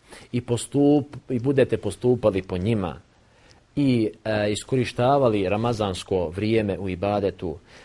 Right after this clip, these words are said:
rezultat toga ćeš osjetiti kada prođe mjesec Ramazan.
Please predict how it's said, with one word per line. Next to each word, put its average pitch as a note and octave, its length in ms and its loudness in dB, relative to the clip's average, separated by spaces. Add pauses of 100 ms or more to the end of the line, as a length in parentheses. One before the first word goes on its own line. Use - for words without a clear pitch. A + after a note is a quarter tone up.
(100)
rezultat B2 760 2
toga A#2 360 4
ćeš - 320 -6
osjetiti G#2 880 -2
kada F#2+ 240 -6
prođe A2 460 0
mjesec F#2 380 -8
Ramazan. F2+ 540 -6